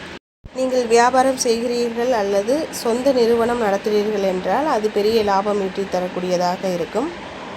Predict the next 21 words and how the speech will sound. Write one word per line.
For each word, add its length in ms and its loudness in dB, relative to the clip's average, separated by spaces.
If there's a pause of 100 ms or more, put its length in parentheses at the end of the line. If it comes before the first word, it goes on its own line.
(1300)
குரு 260 2
ஐந்தாம் 460 4
பார்வையாக 520 0
போகஸ்தானத்தினால் 1000 0
நீண்ட 340 2
நாட்களாக 580 0
இழுபறியாக 680 0
இருந்து 340 0
வந்த 220 0
பணிகளை 460 -2
செய்து 300 -4
முடிப்பீர்கள். 680 -4 (600)
மனதளவில் 680 4
இருந்து 260 0
வந்த 240 0
கட்டுப்பாடுகள் 840 -2
குறையும். 440 -2 (800)
பலதரப்பட்ட 720 2
மக்களின் 480 -2
ஒத்துழைப்புகள் 760 -4
கிடைக்கும். 440 -2